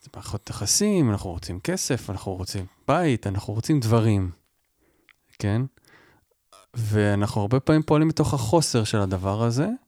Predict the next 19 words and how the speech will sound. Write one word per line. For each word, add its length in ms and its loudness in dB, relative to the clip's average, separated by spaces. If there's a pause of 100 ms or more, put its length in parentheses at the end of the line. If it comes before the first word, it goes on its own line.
(840)
והחוסר 640 -4
הזה 260 0
הוא 100 2
בעצם 560 0
מגדיל 240 0
את 100 0
הפרעה 400 4
שבתוכנו. 680 -4 (720)
ופה 640 2
אומרים 360 0
לנו, 320 0 (240)
קודם, 440 0 (340)
ת-, 80 -8
תפנו 500 -2
מקום, 580 0 (720)
תתחברו 460 -2
לרצון 440 2
לשפר, 680 -2
להטיב, 760 -2